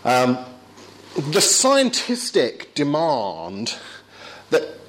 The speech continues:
every rational belief, every belief, in order to count as being rational,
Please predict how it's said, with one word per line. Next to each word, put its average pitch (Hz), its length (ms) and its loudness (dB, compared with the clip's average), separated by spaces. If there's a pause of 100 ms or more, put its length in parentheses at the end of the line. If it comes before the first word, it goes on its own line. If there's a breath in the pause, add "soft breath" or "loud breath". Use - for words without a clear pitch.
(240)
every 196 500 4
rational 180 680 0
belief, 143 540 -2
every 165 180 4
belief, 160 300 0
in 147 80 -4
order 160 200 -2
to 139 140 -4
count 180 480 -2
as 156 80 -4
being 139 260 0
rational, 113 600 -2